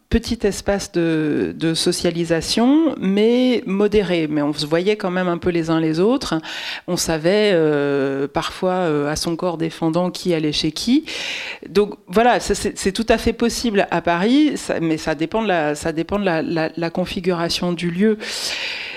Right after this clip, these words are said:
Ce qui, ce qui se passe aussi en ville, enfin, il y a, il, c'est, cette anonymisation générale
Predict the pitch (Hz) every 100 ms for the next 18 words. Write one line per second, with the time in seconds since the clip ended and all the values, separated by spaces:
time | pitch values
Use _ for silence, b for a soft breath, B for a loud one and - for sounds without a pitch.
0 | B - - - 92 123 - - - 214
1 | 208 202 190 185 180 180 - - - -
2 | - 202 185 - _ - 240 240 208 226
3 | 220 349 214 208 180 175 - - - 69
4 | 69 - - - 92 - 67 - 202 190
5 | - - 214 220 220 220 214 196 196 -
6 | 220 220 214 - 175 180 180 190 190